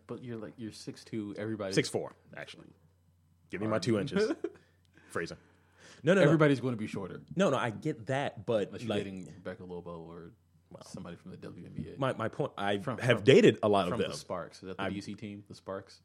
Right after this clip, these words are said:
Speaker 2: The D C? No, Mystics.
Speaker 1: Mystics.
Speaker 2: D C
Speaker 1: Oh.
Speaker 2: is, well, the Sparks are L A.
Speaker 1: Same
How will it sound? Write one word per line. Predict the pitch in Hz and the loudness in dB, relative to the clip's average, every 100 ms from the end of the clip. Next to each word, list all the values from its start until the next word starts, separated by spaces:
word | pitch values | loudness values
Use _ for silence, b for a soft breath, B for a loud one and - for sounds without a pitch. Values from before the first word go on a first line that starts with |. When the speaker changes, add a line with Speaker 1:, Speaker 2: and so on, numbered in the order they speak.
| - | -8
Speaker 2:
The | |
D | 85 107 | -6 -4
C? | 139 131 | -6 -6
No, | 82 73 | -8 -8
Mystics. | 80 - - - - | -8 -10 -16 -18 -18
Speaker 1:
Mystics. | - - - _ - | -18 -18 -20 _ -10
Speaker 2:
D | 104 | -8
C | - 101 95 | -6 -4 -4
Speaker 1:
Oh. | |
Speaker 2:
is, | 98 | -2
well, | 107 95 | 0 0
the | 95 | -2
Sparks | - 117 110 - | -4 -2 -2 -4
are | 87 | -6
L | 80 | -4
A. | 80 | -4
Speaker 1:
Same | - - 110 95 98 | -6 -6 -8 -8 -12